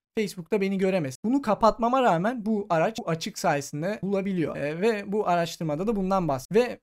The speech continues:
araştırmanın başlığının farklı olması işte bu araç sayesinde yine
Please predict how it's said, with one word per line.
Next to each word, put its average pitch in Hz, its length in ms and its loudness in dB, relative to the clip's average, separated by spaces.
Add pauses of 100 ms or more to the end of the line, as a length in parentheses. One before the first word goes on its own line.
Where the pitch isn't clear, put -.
araştırmanın 214 560 2
başlığının 208 320 2
farklı 180 360 0
olması 156 300 -4
işte 180 320 -4
bu 220 320 -4 (220)
araç 196 260 4
sayesinde 165 440 0
yine 208 300 0